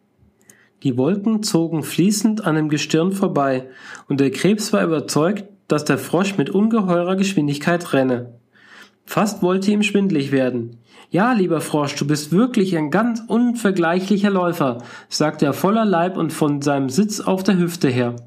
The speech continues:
„Siehst du, Krebs, ich bin der Schnellere von uns beiden. Nun steige aber runter, ich bin müde geworden.“ Der Krebs ließ sich sachte auf den Boden nieder,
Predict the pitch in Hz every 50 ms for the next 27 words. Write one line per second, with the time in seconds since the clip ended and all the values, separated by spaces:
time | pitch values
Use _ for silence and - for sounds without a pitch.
0 | - _ _ _ _ _ _ _ _ _ _ _ _ _ _ _ _ _ - -
1 | 180 214 214 214 - 247 220 - - 214 233 247 240 - - 196 180 - - 185
2 | 190 196 196 196 196 196 190 180 165 156 147 143 131 - - 143 135 135 131 127
3 | 131 139 131 127 123 120 117 117 120 - - - - - _ - 156 165 165 165
4 | - - - 185 196 220 233 220 247 240 240 247 - 175 170 170 165 156 147 156
5 | 185 226 247 247 240 254 254 - 190 - - - 196 196 190 175 160 147 135 135
6 | 127 120 123 120 120 113 117 113 113 - - _ _ _ _ _ _ _ _ _
7 | _ _ _ - - _ _ - 139 131 - - - 202 254 247 - - 196 190
8 | 214 208 - - 202 190 196 - - 165 196 196 - - 202 - 190 190 190 214
9 | 196 175 160 160 160 156 156 151 147 147 143 156 151 156 156